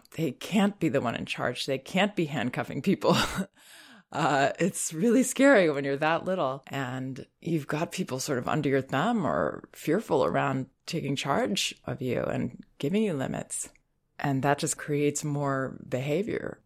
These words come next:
more acting out, and more struggling to try to get those limits. So when that starts to shift and their child starts to feel more comfortable because he's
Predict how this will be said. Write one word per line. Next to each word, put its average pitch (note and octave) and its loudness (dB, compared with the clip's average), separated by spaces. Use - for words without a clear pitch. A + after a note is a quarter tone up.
more B1+ -6
acting C3 -6
out, B2 0
and A#2 -6
more A#2+ -8
struggling D#3+ -2
to C#3+ -10
try C#3+ -8
to C3 -2
get C#3+ -6
those A#2+ -10
limits. D#3 -8
So - -6
when C#3 -4
that F3+ 2
starts F#3 -4
to E3 -2
shift E3 -4
and B2+ -2
their C#3 -2
child F3+ 2
starts B2+ 2
to D3 -2
feel C3 0
more C3+ 0
comfortable - -2
because - -8
he's C#3 -4